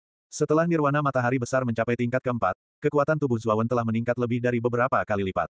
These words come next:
Bahkan harta karun spiritual tingkat surga yang lebih rendah tidak akan mampu menembus tubuhnya sepenuhnya. Namun kini, aura tajam yang tidak seberapa ini justru mampu dengan mudah membelah luka di tubuhnya.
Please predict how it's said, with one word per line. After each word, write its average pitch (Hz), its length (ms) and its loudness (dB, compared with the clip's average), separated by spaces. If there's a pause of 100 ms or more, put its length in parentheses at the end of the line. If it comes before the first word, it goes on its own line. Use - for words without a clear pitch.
(440)
Bahkan 143 320 2
harta 156 320 0
karun 135 160 2
spiritual 127 480 0
tingkat 120 240 0
surga 123 340 0
yang 123 140 2
lebih 113 260 0
rendah 131 220 0
tidak 117 240 0
akan 117 160 0
mampu 117 320 0
menembus 135 400 -2
tubuhnya 120 400 0
sepenuhnya. 85 560 -4 (960)
Namun 151 320 2
kini, 139 320 2 (240)
aura 151 240 4
tajam 143 320 0
yang 127 100 0
tidak 117 220 -2
seberapa 107 320 0
ini 120 180 0
justru 127 300 -2
mampu 131 320 2
dengan 104 240 0
mudah 113 160 0
membelah 117 340 0
luka 120 300 0
di 92 80 -6
tubuhnya. 87 480 -4